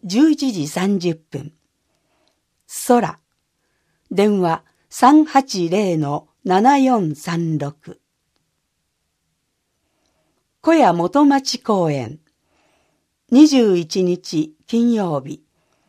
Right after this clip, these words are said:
午前十時三十分から十一時三十分。金木犀。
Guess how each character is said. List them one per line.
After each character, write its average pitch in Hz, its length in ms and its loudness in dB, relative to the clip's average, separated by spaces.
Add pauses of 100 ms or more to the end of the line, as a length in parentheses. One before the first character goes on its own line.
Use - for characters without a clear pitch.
(500)
午 262 180 2
前 226 260 0
十 254 220 0
時 190 160 -10
三 208 300 -2
十 208 180 -8 (160)
分 147 220 -4
か 147 160 -12
ら 139 240 -12 (460)
十 262 240 2
一 302 220 -4
時 160 180 -8
三 196 320 -6
十 165 200 -8 (120)
分。 120 240 -14 (1080)
金 294 300 4
木 269 240 0
犀。 143 480 -8